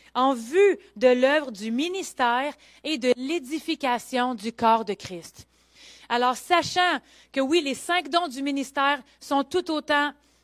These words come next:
importants les uns que les autres, mais ce matin, je veux vraiment mettre l'emphase sur l'importance du ministère d'un pasteur et le rôle d'un pasteur. Parce que des fois, c'est pas difficile de voir l'importance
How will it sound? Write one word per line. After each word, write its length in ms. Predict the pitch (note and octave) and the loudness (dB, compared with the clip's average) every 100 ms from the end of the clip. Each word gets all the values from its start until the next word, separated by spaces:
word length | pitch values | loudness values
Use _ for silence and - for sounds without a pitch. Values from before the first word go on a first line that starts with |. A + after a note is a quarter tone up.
| - | -8
importants 580 | D4 D#4+ D#4 C#4+ D4+ D4+ | -4 0 0 0 -2 0
les 280 | C4+ A#3+ C4 | 0 2 0
uns 100 | C4+ | 0
que 120 | C4 | -2
les 260 | A3+ A3 A3 | -2 -2 -2
autres, 320 | G3+ F3+ - | -2 -4 -8
mais 120 | A3 | -10
ce 120 | G#3+ | -4
matin, 360 | C#4 C#4+ D#4 D#4+ | -2 0 -2 -4
je 80 | A#3+ | -4
veux 60 | |
vraiment 380 | A#3+ C4+ C#4 D4 | -2 0 2 0
mettre 300 | C4+ D4 C4+ | 0 -2 -4
l'emphase 580 | C#4 C4+ C#4+ C4+ B3 F#3+ _ - _ | -4 -4 -2 -2 -2 -6 _ -20 _
sur 240 | - D4 C4 | -4 -2 0
l'importance 960 | C4+ D#4+ D#4+ D4 - E4 D#4+ B3 - _ - G#3 | 0 0 0 -2 0 -2 -2 -6 -12 _ -20 -12
du 160 | A#3 | -6
ministère 580 | B3+ C4+ B3+ - C#4+ C4 | -2 0 -2 -2 -2 0
d'un 140 | A3+ | -4
pasteur 600 | A3 A3 G#3 - B3 A#3 | 0 -2 -2 -2 0 2
et 100 | A3 | 0
le 140 | G#3+ G#3+ | -2 -2
rôle 300 | A3 D#4+ C4 | 2 2 2
d'un 160 | A#3 | -6
pasteur. 580 | G#3 G3+ - F#3+ E3 E3 _ _ _ - - | -4 -4 -4 -10 -10 -12 _ _ _ -18 -6
Parce 200 | A3+ - | -6 -4
que 80 | C4 | -4
des 160 | A#3+ | -4
fois, 160 | B3+ D4+ | -2 -2
c'est 160 | C4+ | -2
pas 160 | B3+ C#4+ | -4 -4
difficile 580 | A3+ B3+ C4 - D4+ C4 | -6 -10 -12 -6 -6 -2
de 80 | A#3 | -2
voir 260 | A#3 A#3+ | 0 0
l'importance 800 | B3 C4+ C4 - C#4+ C#4 B3+ - | 0 -2 -2 -2 -2 -2 -4 -12